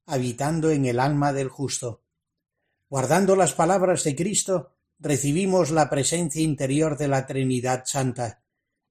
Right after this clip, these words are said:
misterio insondable de amor, el Creador habitando en la criatura. Ahí está el secreto de la paz verdadera, la comunión que comparten el Padre, el Hijo y el Espíritu,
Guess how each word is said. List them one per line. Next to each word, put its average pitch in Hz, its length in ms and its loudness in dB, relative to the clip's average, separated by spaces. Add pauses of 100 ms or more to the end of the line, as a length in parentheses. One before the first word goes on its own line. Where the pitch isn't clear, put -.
(140)
misterio 156 640 0
insondable 143 760 0
de 131 160 0
amor, 131 380 -2 (440)
el 127 220 -6
Creador 127 680 0
habitando 143 640 -2
en 139 100 2
la 135 140 2
criatura. 127 720 -2 (680)
Ahí 156 220 0
está 202 300 4
el 151 140 2
secreto 147 560 0
de 131 140 -2
la 127 180 -2
paz 147 240 -2
verdadera, 135 720 0 (600)
la 123 160 -8
comunión 139 540 2
que 143 160 -2
comparten 147 600 -2
el 131 180 -2
Padre, 147 400 0
el 131 120 -2
Hijo 151 320 -4
y 131 120 0
el 123 100 -2
Espíritu, 135 720 -4